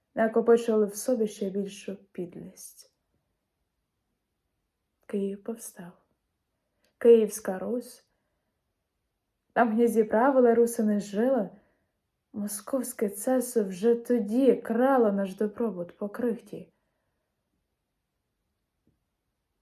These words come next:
Далі козацтво. У боях за Січ Запорозьку летіла шабля.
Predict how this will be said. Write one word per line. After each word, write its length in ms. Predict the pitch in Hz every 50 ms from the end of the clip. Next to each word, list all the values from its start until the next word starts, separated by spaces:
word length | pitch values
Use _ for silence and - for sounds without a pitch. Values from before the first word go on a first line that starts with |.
| _ _ _ _ _ _ _ _ _ _ _ _ _ _ -
Далі 360 | 208 190 196 202 214 240 269 269
козацтво. 840 | 269 - 254 240 - - 170 156 160 - - - - - 214 226 - _ _ _ _ _ _ _ _ _ _ _ _ _ _ _ _ _ _ _ _ _ _
У 160 | - - 277 247
боях 420 | 226 262 254 254 269 285 277 254
за 140 | 220 240 233
Січ 180 | 240 254 233 202
Запорозьку 920 | 196 220 208 196 202 196 196 202 214 240 277 277 277 - - 214 180 175 175 _ _ _ _ _ _ _ _ _ _ _ _ _ _ _ _ _ _ _ _ _ _ _ _
летіла 460 | 214 208 196 202 - 226 220 214 208
шабля. 500 | 208 - - 196 170 165 170 170 170 175